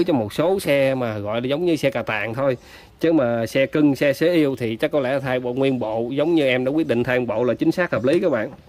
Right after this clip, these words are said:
Vì mình kiểm tra cái bộ nồi này rồi, nó gơ cỡ này, đi tán là thật sự đi tán là thì xài là nó cũng không, không im, không ngon bằng cái nguyên bộ mới đâu các bạn,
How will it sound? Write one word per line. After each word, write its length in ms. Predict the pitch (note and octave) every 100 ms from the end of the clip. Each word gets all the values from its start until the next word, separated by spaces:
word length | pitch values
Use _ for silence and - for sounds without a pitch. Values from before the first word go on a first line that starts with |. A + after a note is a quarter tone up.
| - - - - - - - - - -
Vì 80 | B2
mình 200 | B2 A#2
kiểm 220 | A#2 D#3+
tra 160 | C#3 C#3
cái 100 | D3+
bộ 160 | B2
nồi 180 | B2+ A#2+
này 120 | A#2
rồi, 200 | A#2+ A2 - _ -
nó 80 |
gơ 240 | D3 D3 C#3
cỡ 180 | - B2
này, 360 | D#3 B2+ G#2 - - - - -
đi 140 | C3+ C3+
tán 320 | C#3+ D3+ F#3+
là 100 | B2+
thật 160 | A#2+ -
sự 160 | G#2+
đi 140 | C3 C3
tán 240 | C#3 E3+
là 160 | B2+ A#2
thì 380 | A2+ G2+ F#2 F#2+ - - - - - - - - - - - _ _ - -
xài 320 | - B2+ A#2+
là 160 | A2
nó 80 | C#3
cũng 200 | D3+ E3
không, 500 | D#3+ C#3+ C#3 C3 C3
không 200 | C#3 C#3
im, 220 | C#3+ C#3
không 220 | C3 C#3 C#3
ngon 240 | C3+ B2+
bằng 180 | A2 A2
cái 100 | C3+
nguyên 240 | C#3 C3
bộ 160 | A2+ A2
mới 240 | C#3 E3+
đâu 100 | E3+
các 60 | C#3
bạn, 200 | A#2+